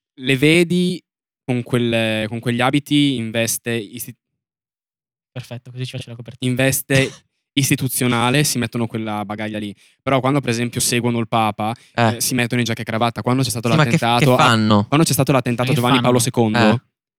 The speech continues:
Speaker 1: loro inseguono una macchina e proteggono il Papa. Cioè, il loro lavoro è difendere la vita del Papa. Sono stati anche molto
Speaker 2: Può
Speaker 1: utili
Speaker 2: essere.
Speaker 1: perché, ehm, nel millecinquecento circa Roma fu saccheggiata dai lanzichenecchi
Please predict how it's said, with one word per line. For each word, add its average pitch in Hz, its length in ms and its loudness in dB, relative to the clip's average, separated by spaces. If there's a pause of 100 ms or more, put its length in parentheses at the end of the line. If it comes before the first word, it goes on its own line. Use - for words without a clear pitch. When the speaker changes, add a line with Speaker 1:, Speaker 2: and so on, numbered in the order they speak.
(420)
Speaker 1:
loro 139 160 2
inseguono 113 360 0
una 120 100 0
macchina 113 420 -4
e - 120 -12
proteggono 123 400 -2
il 104 60 -4
Papa. - 180 -8
Cioè, - 100 -2
il 135 60 0
loro 143 120 4
lavoro 156 220 4
è 120 40 0
difendere 127 400 -6
la 113 60 -2
vita 127 160 -4
del 110 140 -6
Papa. 101 200 -8
Sono 185 240 4
stati 185 280 4
anche 190 180 4
molto 175 240 4
Speaker 2:
Può 170 80 8
Speaker 1:
utili 180 220 2
Speaker 2:
essere. 120 160 0
Speaker 1:
perché, 147 520 0
ehm, 117 500 -2
nel 127 120 0
millecinquecento 131 680 -2
circa 113 640 -6
Roma 147 200 -2
fu 139 100 -6
saccheggiata 123 480 -8
dai 110 180 -6
lanzichenecchi 117 1000 -10